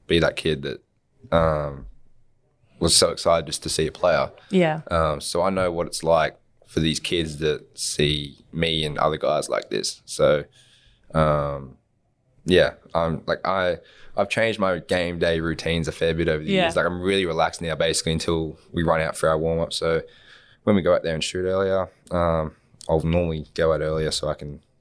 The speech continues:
Speaker 1: let my hair down and
Speaker 2: Yeah.
Speaker 1: sign some autographs and things like that and really spend time with the kids before I have to really lock in a bit more. And,
Speaker 2: Yeah.
Speaker 1: um, yeah, like, any day I remember trying to get autographs and all,
Speaker 2: Yeah.
Speaker 1: so I wanna try and do it. Um, and then,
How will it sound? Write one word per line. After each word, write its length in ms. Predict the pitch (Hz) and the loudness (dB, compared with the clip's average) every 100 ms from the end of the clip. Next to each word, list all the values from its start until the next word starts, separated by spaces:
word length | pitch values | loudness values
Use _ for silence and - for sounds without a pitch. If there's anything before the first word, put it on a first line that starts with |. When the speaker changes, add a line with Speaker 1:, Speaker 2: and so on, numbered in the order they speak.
| _ _ _ - | _ _ _ 0
Speaker 1:
let 100 | 87 | 0
my 60 | 76 | 2
hair 180 | 76 | 2
down 260 | 80 73 71 | 2 0 -2
and 140 | 71 185 | -4 0
Speaker 2:
Yeah. 180 | 180 - | 2 2
Speaker 1:
sign 80 | 165 | -2
some 160 | 78 | -4
autographs 400 | 76 78 73 71 | -2 -2 -4 -4
and 80 | 82 | -4
things 80 | 80 | -2
like 120 | 67 | 0
that 80 | 76 | 0
and 100 | 65 | 0
really 300 | 80 71 73 | -2 -4 -8
spend 300 | - - 80 | -10 -4 -4
time 180 | - 82 | 0 -2
with 80 | 80 | -2
the 60 | 80 | -2
kids 220 | 87 85 | 0 0
before 280 | 87 - 82 | -2 2 4
I 60 | 80 | 4
have 140 | 82 | 0
to 120 | 85 | -2
really 200 | 82 85 | 0 0
lock 240 | 82 80 - | 2 2 0
in 120 | 85 | -6
a 60 | 82 | -2
bit 180 | 87 | -2
more. 300 | 82 90 95 92 | -2 -2 0 0
And, 40 | |
Speaker 2:
Yeah. 180 | 165 160 - _ _ - | 0 -4 -10 _ _ -6
Speaker 1:
um, 500 | 82 85 82 80 76 _ _ _ _ _ - | 0 2 2 -2 -8 _ _ _ _ _ 0
yeah, 160 | 110 73 | 4 4
like, 180 | 73 - | 2 -4
any 180 | 82 92 | 0 0
day 140 | 85 80 | 2 0
I 80 | |
remember 460 | 85 85 80 80 76 _ _ - | 0 -2 -2 -6 -8 _ _ -14
trying 220 | - 85 | -2 0
to 60 | 78 | 2
get 140 | 78 | 0
autographs 420 | 76 80 80 76 - | 0 -2 -4 -4 -4
and 80 | |
all, 80 | 117 | -2
Speaker 2:
Yeah. 140 | 170 160 | 0 0
Speaker 1:
so 60 | |
I 160 | 80 87 | 0 0
wanna 180 | 90 80 | -2 -4
try 220 | - 80 | -4 -2
and 80 | 76 | -2
do 140 | 76 | -2
it. 240 | 73 113 - | -4 -6 -2
Um, 400 | 80 80 76 73 _ _ _ _ _ - | -2 -2 -6 -12 _ _ _ _ _ 0
and 160 | 90 | 2
then, 380 | 87 85 80 73 | 4 2 0 -8